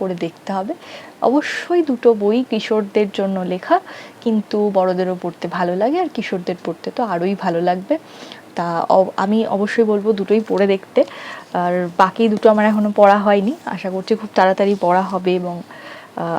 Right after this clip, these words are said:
আমি আপনাদের জানাতে পারবো। আমি মোটামুটি কিশোর গল্প মাঝে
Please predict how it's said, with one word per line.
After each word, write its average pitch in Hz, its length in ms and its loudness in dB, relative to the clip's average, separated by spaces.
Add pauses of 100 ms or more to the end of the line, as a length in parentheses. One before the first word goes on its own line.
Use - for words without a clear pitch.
আমি 180 200 2
আপনাদের 175 300 -2 (520)
জানাতে 220 300 4 (100)
পারবো। 170 200 0 (520)
আমি 247 120 4 (100)
মোটামুটি 294 460 0
কিশোর 269 360 0
গল্প 277 160 2 (140)
মাঝে 190 200 -2